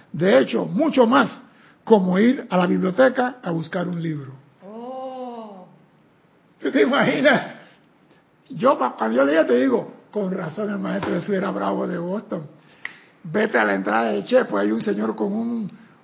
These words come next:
Speaker 1: un ga-, un pollino allí. Dile que me lo prepare, que voy a montarlo". "Maestro, pero si nosotros no hemos llegado".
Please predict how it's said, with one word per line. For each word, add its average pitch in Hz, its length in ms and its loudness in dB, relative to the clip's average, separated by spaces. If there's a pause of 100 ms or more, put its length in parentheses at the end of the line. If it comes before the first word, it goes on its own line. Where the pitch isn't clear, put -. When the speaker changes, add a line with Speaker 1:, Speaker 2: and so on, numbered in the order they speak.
(120)
Speaker 1:
un 214 260 0
ga-, 220 220 2
un 240 140 -6
pollino 240 500 2
allí. 240 360 -2 (440)
Dile 226 380 0
que 202 120 -2
me 185 120 -4
lo 190 100 -2
prepare, 226 440 0
que 220 80 -6
voy 208 200 0
a 233 80 0
montarlo". 180 540 -6 (260)
"Maestro, 185 440 -6
pero 185 160 -8
si 196 120 -10
nosotros 208 340 -10
no 220 80 -6
hemos 226 120 -8
llegado". 208 280 -4